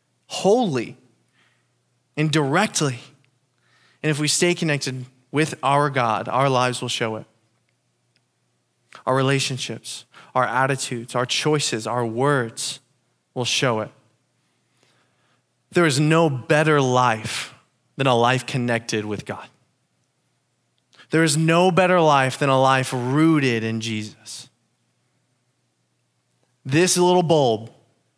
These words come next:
no longer rooted. Apart from him, it is nothing.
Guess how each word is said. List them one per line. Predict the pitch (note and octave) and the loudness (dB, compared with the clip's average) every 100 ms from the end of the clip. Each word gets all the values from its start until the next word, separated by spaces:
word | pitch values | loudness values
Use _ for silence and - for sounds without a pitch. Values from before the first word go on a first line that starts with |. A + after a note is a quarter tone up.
| _ _ _ _ _ _ _ _ _ | _ _ _ _ _ _ _ _ _
no | B2+ E3 F#3 | 0 2 4
longer | F3 D#3 C#3+ C3+ | 4 4 2 0
rooted. | B2 A2+ F#2+ _ _ _ _ _ _ _ _ _ _ _ _ | -2 -4 -14 _ _ _ _ _ _ _ _ _ _ _ _
Apart | C3+ - - D#3 E3+ - | -6 -4 0 0 0 -4
from | - D3 | -4 -4
him, | C3+ C3+ A#2 A2+ B2+ | -2 -2 -2 -6 -8
it | A#2 | -8
is | A#2 A#2 | -6 -4
nothing. | A2+ G#2+ - | -6 -6 -10